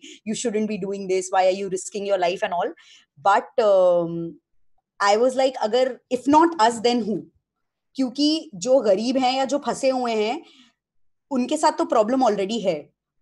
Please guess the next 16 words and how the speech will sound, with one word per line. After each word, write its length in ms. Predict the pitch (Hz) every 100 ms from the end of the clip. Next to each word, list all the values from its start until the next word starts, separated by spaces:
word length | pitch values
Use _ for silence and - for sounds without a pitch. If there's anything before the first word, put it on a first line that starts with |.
| _ -
And 280 | 220 254 339
the 280 | - 220 247
reality 420 | 220 196 214 285
of 80 | 285
our 160 | 285 269
country 500 | 202 240 254 247 277
is 120 | 285
कि 480 | - 294 311 320 _ _
सरकार 500 | - 233 - 226 240
हर 200 | - 196
जगह 280 | 180 208 214
नहीं 220 | 180 175
पहुंच 260 | 170 151 -
सकती, 440 | - - 285 - _ _ _ _ _ _ -
and, 540 | 190 185 180 190 190
uh, 540 | 185 180 175 175 175